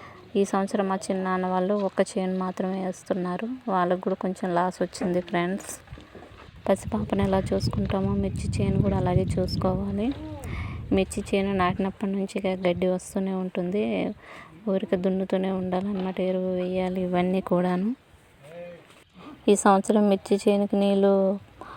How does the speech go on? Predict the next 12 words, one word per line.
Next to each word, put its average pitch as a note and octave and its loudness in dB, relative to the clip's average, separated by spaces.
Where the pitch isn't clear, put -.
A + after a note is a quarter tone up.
పట్టడం G3+ 10
కూడా A3 6
ఇబ్బందిగానే G3 6
ఉంటుందేమో F#3 4
ఫ్రెండ్స్, F#3 0
ఎందుకంటే F#3+ 0
మా A3+ 2
చెరువులో G3+ 6
నీళ్ళు F#3 2
ముందుగానే F#3 2
అయిపోయాయి F3+ 4
అన్నమాట. F#3 -2